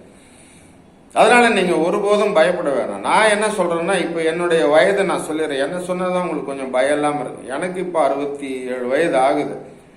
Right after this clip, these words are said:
ஆனா, நான் டீனேஜ்ல என்ன பண்ணுவேன், ஒரு இரு-, முப்பது வயசுக்குள்ளார என்ன பண்ணுவேன்னா, காலையிலேயே வந்து இருபது இட்லி, பத்து முட்டை, ஒரு கிலோ மட்டன் சாப்பிடுவேன். நீங்க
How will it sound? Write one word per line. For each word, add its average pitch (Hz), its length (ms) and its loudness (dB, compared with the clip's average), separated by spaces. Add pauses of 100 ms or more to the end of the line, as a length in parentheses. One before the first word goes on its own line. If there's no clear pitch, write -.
(300)
ஆனா, 208 200 4
நான் 185 300 2
டீனேஜ்ல 220 500 0
என்ன 170 300 0
பண்ணுவேன், 147 540 -2 (100)
ஒரு 135 180 -2
இரு-, 175 200 -2
முப்பது 170 420 -2
வயசுக்குள்ளார 170 460 0
என்ன 156 260 0
பண்ணுவேன்னா, 147 640 -6
காலையிலேயே 214 640 4
வந்து 180 360 2
இருபது 175 300 2
இட்லி, 170 240 -4
பத்து 160 320 -2
முட்டை, 151 280 -2
ஒரு 147 200 0
கிலோ 151 160 -2
மட்டன் 143 440 -2
சாப்பிடுவேன். 101 420 -8 (2500)
நீங்க 151 260 -4